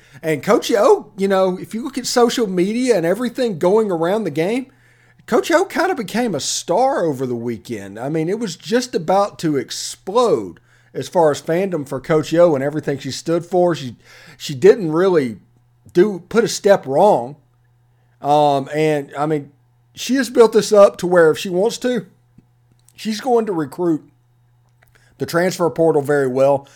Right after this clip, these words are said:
She's going to, um, recruit normally very well.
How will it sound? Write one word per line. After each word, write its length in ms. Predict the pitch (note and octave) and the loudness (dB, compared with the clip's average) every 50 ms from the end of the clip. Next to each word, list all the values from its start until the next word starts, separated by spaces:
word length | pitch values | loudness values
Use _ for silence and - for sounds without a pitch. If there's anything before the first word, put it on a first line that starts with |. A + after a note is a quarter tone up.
| _ _ _ | _ _ _
She's 220 | - - C#3 A#2+ | -14 -12 -12 -4
going 280 | - D3 D#3+ F3+ G3+ F#3+ | 0 2 2 2 4 2
to, 200 | F3 D3+ C#3+ - | 2 0 0 2
um, 480 | C#3 C#3+ C#3 C3+ B2+ A#2+ A2 G#2+ G#2+ - _ | 2 2 4 4 2 0 -2 -6 -14 -18 _
recruit 420 | C3 C#3+ D3 C#3 - F#3+ D#3+ - B2+ | -6 -4 -4 0 0 0 0 0 -2
normally 580 | C3+ D3 E3 F3+ E3 C#3+ A#2 A2+ A2 A2+ A#2 - _ _ _ _ - | 0 2 4 4 2 2 -2 -2 -4 -4 -6 -10 _ _ _ _ -8
very 300 | A#2+ D3+ D3+ C#3 B2+ A#2+ | 0 0 2 2 2 -2
well. 440 | A#2 A#2+ B2 A#2+ A2+ G#2+ F2+ - | -2 0 0 0 0 0 -4 -8